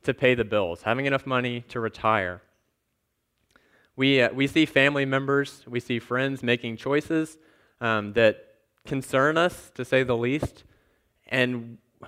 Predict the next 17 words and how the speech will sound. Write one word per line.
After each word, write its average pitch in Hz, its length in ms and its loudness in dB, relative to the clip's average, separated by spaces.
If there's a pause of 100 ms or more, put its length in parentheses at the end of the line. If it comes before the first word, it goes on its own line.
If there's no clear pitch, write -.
(160)
we 151 120 2
feel 175 180 6
totally 175 600 2
unable 147 380 2
to 139 80 -2
control 127 520 -2
this. - 500 -10
Uh, 98 240 -12
we, 113 120 -8
we 143 180 2
have 147 120 6
so 175 200 0
much 180 160 0
in 151 100 -2
our 127 140 4
lives 117 520 0
that, 110 260 0